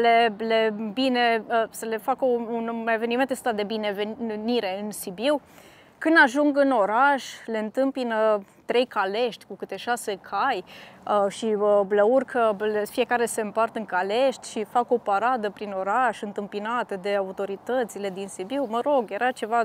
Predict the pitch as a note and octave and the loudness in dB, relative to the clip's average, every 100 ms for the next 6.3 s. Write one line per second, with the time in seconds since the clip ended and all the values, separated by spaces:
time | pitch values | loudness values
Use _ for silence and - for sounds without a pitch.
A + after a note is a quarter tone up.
0 | G3 A3+ G#3+ - F#3+ E4+ - - - - | 0 0 0 -4 -8 -10 -12 -20 -14 -2
1 | C5 D#4 D#4+ D#4+ B3 A3+ C#4+ A3 A3+ E4+ | 2 2 2 2 2 2 0 2 0 -2
2 | F4 - E4 D#4 D#4 D4+ - G4+ F4 A3+ | -6 -4 -4 -2 2 2 0 0 2 2
3 | C4 - G#3+ - C4+ - G3+ G3 - A3+ | 2 -2 -12 -8 -4 -2 -2 -2 -2 0
4 | G#3+ G3+ A3+ A3+ F#3+ F#3 - F#4 C4+ D4+ | 0 0 0 -2 -4 -8 -4 0 0 0
5 | - - - - F#4 C#4+ B3+ D4+ C#4 C4+ | -4 -20 -12 -4 2 4 4 2 0 -2
6 | - C#4+ | 0 0